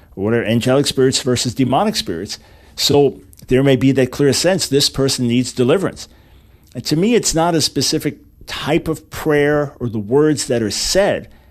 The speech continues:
as much as us using as our authority in Jesus and saying, "Get out, leave." I'm not concerned whether the demon is in the person's mind or in their body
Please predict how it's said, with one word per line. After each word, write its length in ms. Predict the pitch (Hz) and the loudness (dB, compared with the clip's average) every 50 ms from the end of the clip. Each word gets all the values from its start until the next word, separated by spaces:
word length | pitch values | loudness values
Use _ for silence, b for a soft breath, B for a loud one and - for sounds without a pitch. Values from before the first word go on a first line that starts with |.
| b b b b b b b b b b b | b b b b b b b b b b b
as 160 | 117 110 98 | -6 -4 -2
much 240 | 131 160 165 - 156 | 0 -2 0 0 0
as 140 | 143 - 135 - | 0 0 0 0
us 260 | 139 165 156 - - | 0 0 0 0 0
using 380 | 127 139 156 160 - 151 135 143 | 0 2 2 2 2 0 0 0
as 180 | 139 131 110 - - | 0 -2 -2 -4 -4
our 140 | 131 135 123 | -2 0 0
authority 560 | 117 - - 131 135 160 165 151 127 123 117 | 0 -2 -2 0 2 2 2 2 2 0 -2
in 120 | 117 117 | -2 -4
Jesus 640 | 107 - - 143 170 196 147 - 120 123 - - - b b b b b b | -4 -2 -2 -2 -2 0 -2 -4 -4 -4 -6 -8 -8 b b b b b b
and 100 | 120 110 | -6 -4
saying, 460 | - - 160 165 170 151 127 107 104 | -2 0 0 2 2 0 -2 -4 -2
"Get 220 | - 143 143 135 | 0 0 2 2
out, 380 | 135 143 170 175 117 - - - _ | 2 0 0 -2 -4 -6 -8 -10 _
leave." 580 | 113 127 135 151 170 185 135 95 - - - - - b b b b b b b b b b b | 0 2 4 4 4 2 0 -4 -6 -8 -14 -20 -20 b b b b b b b b b b b
I'm 180 | - 156 190 214 | 0 0 2 2
not 200 | 233 262 247 - | 0 -2 -2 -4
concerned 560 | - 196 170 - - - 160 156 156 156 147 | -6 -4 -2 -2 0 2 2 2 2 2 2
whether 200 | 143 135 127 123 | 0 0 0 0
the 120 | 113 117 | -2 -4
demon 420 | 107 110 139 131 139 139 135 120 113 | -4 -2 -2 0 0 0 0 -2 -2
is 180 | 110 107 110 | -4 -6 -6
in 200 | - - 135 139 | -4 -2 0 2
the 80 | 131 131 | 2 0
person's 500 | 131 - 135 123 110 - - 98 - - | 0 -2 -2 -2 -2 -2 -6 -8 -8 -6
mind 500 | 104 120 143 165 180 185 185 180 165 - | -2 -2 0 0 0 0 0 -2 -2 -4
or 100 | 107 82 | -4 -4
in 160 | 113 120 117 | -2 -2 -2
their 140 | 107 101 98 | -2 -4 -6
body 640 | 95 - - 143 170 190 202 185 185 185 185 180 | -8 -6 -2 0 0 2 2 0 0 -2 -4 -6